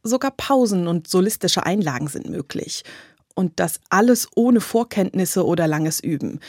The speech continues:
Ich bin mega erstaunt, dass das geht und wie viel Spaß das macht. Ricarda erzählt, wir alle haben Rhythmus im Körper. Das erste Geräusch, das wir hören, ist das Herzklopfen unserer Mutter. Und schon im Bauch nehmen wir ihren Atemrhythmus wahr.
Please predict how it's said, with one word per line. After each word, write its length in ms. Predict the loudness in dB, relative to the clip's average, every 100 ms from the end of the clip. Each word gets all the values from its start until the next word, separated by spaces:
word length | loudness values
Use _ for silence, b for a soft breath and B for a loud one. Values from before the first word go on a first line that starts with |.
| B B B -8
Ich 140 | -2
bin 240 | 2 2
mega 220 | 2 2 2
erstaunt, 520 | 2 2 2 2 0
dass 160 | -4
das 240 | -4 -6 -2
geht 380 | 0 0 -4 -10 _ -2
und 140 | 0 0
wie 60 |
viel 180 | -4 -4
Spaß 380 | -2 -4 -4 -8
das 200 | -8 -6
macht. 480 | -8 -10 -20 -20 -20 _ _ _ _ _ _ _ _ _ _ -4
Ricarda 380 | -2 0 0
erzählt, 600 | 0 -2 0 2 2 -2 -8
wir 240 | 0 2 4
alle 200 | 2 4
haben 200 | 2 2
Rhythmus 440 | 0 0 0 0
im 120 | -2
Körper. 540 | -2 -6 -6 -8 -10 -10 B B B B
Das 280 | -2 -2 -2 -4
erste 260 | -2 0
Geräusch, 440 | 0 2 2 2 2
das 200 | 0 2
wir 120 | 6
hören, 300 | 6 6 4
ist 160 | 2 0
das 140 | 0
Herzklopfen 640 | 0 -2 -2 -4 -2 0
unserer 340 | 2 2 2 0
Mutter. 400 | 0 -4 -6 -10 B B B B
Und 400 | -4 -2 -4 -6
schon 280 | -4 -2 0
im 200 | 2 2
Bauch 360 | 4 4 4 2
nehmen 360 | 4 4 4
wir 80 | 2
ihren 280 | 0 0 0
Atemrhythmus 840 | 0 0 0 -2 -4 -4 -4 -4
wahr. 360 | -4 -6 -8